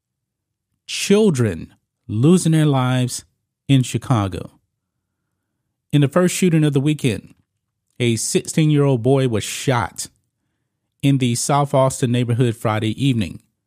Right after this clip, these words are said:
Police say around five twenty-five, the boy was shot by an unknown suspect in the three hundred block of North Laramie Avenue.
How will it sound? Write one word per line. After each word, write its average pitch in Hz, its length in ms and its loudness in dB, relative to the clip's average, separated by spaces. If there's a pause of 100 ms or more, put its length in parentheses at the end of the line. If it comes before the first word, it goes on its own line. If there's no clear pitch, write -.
(500)
Police 151 320 0
say 151 160 0
around 127 340 0
five 135 240 0
twenty-five, 139 540 -2
the 117 60 -4
boy 127 280 0
was 107 140 -2
shot 127 300 -2
by 117 180 -2
an 110 120 -8
unknown 143 400 2
suspect 110 760 -4 (920)
in 139 80 2
the 123 80 2
three 147 240 0
hundred 123 320 0
block 127 320 0
of 110 120 0
North 139 460 2 (1040)
Laramie 135 640 2 (160)
Avenue. 117 520 -2